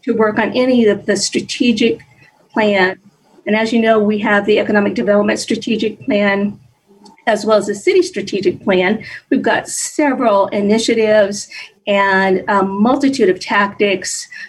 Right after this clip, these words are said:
Um, so we just don't have the capacity to devote to that without bringing on additional staff. Um, we also have no one cross-trained. So, um, we're kind of in a precarious p-, position that if anything could happen to me, I'm not sure.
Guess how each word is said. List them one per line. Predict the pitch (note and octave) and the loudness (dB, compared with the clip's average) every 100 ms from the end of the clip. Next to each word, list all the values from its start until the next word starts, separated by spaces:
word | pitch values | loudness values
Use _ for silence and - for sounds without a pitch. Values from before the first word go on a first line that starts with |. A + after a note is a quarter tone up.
| _ | _
Um, | G#3 G3 F#3+ F3+ F3 G3 - - _ - | 0 2 2 2 0 -2 -6 -14 _ -6
so | - - - | -2 -2 0
we | A#3 | 0
just | C#4 D4+ | 2 2
don't | A#3+ | 2
have | B3+ F3 | 0 -2
the | |
capacity | - A3 E3 G3+ - - F#3 G3 _ _ | -4 -4 -2 -2 -2 0 -2 -4 _ _
to | - | -4
devote | A3 G3 F#3+ - | 0 0 0 -2
to | G#3+ | -4
that | E3+ - - - - _ _ _ | -6 -4 -6 -10 -20 _ _ _
without | - F#3+ F#3 F3+ F3+ | -2 0 0 -2 0
bringing | F#3 F#3 | 0 0
on | F3 F3+ | -2 -6
additional | F#3 F3+ F3+ F#3 E3 | -8 -8 -8 -8 -12
staff. | - - E3+ D#3 F3+ - - - | -12 -6 -4 -4 -8 -12 -16 -12
Um, | - A3 G#3+ G#3 G#3 | -6 -4 -4 -6 -6
we | A#3 C#4 | -6 -4
also | C4 D4 - A3 | -4 -6 -6 -6
have | - G#3+ G#3 | -4 -6 -4
no | A3 A3 | -4 -4
one | A3 G#3+ G#3 | -4 -6 -6
cross-trained. | G#3 G3+ C4 C4+ - - - - | -8 -6 -6 -8 -10 -8 -8 -10
So, | - - F#3+ F3+ F3+ | -10 -6 -6 -6 -8
um, | F#3 F3 E3+ E3+ - - | -6 -6 -8 -10 -16 -10
we're | G#3 A3 | -6 -6
kind | - C#4+ F4 | -6 -6 -4
of | |
in | B3+ | -4
a | D#3 | -8
precarious | - - - A#3 A3 - | -14 -12 -6 -4 -4 -8
p-, | - - _ _ - | -16 -16 _ _ -16
position | A3+ G#3 - - F#3 G#3 - - - - | -10 -8 -6 -4 -6 -6 -14 -20 -18 -12
that | A3+ | -10
if | A#3 | -6
anything | C4+ D#4+ D4+ D#4 | -4 -4 -4 -6
could | D#4+ | -4
happen | C#4+ C4+ A#3+ A3+ | -4 -4 -8 -8
to | G#3+ | -8
me, | B3 | -4
I'm | A3+ G#3+ | -4 -4
not | A#3 - | -6 -6
sure. | - G#3 G3+ | -6 -6 -8